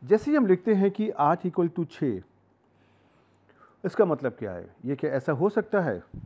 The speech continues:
तो ये आता है कि ये कंडीशन गलत है,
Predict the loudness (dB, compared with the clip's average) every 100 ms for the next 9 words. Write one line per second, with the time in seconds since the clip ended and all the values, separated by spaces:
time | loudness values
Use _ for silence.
0 | -20 -20 _ _ _ _ _ -8 -4 -2
1 | -4 -2 -4 -4 -4 -2 -2 -4 -4 -4
2 | -4 -6 _ _ _ -8 -6 -6 -10 -20